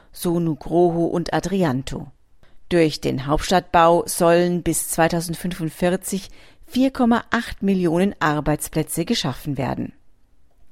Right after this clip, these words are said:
Computergenerierte Pläne für die Stadt, die auf der Website Ibu Kota Negara zu sehen sind,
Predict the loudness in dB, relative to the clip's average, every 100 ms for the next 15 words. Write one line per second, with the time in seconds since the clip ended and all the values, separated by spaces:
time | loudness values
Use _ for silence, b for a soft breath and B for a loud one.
0 | B B B B B B B 2 4 6
1 | 8 6 6 6 6 6 4 2 2 4
2 | 6 6 6 4 2 0 -2 -2 0 0
3 | -2 -8 -6 -4 -6 -4 -4 0 -2 0
4 | -2 2 2 0 -6 -8 -6 -4 -2 -4
5 | -4 -4 -4 -2 -2 0 -2 0 4 4
6 | 4 2 0 -8 -8 -2 0 0 0 2
7 | 2 0